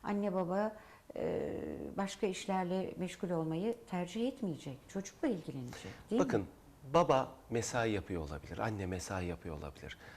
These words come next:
Speaker 2: Sadece yarım saat. O çocuğun hayata enerjik bir şekilde anne baba sevgisiyle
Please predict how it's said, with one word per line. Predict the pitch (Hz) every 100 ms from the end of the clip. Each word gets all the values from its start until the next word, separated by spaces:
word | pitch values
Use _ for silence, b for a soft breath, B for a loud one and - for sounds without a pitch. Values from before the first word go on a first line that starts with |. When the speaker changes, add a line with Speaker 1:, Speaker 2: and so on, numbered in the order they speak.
| B
Speaker 2:
Sadece | - - 156 -
yarım | 95 90 95 90
saat. | - - - - - - - - - - B B B -
O | 90
çocuğun | - 120 - 82 76 73 -
hayata | 117 123 101 90 - 67 - -
enerjik | 87 98 98 85 131 -
bir | -
şekilde | 76 - 69 73 73
anne | - 95 98 101
baba | 101 127
sevgisiyle | 98 78 85 - 87 69 55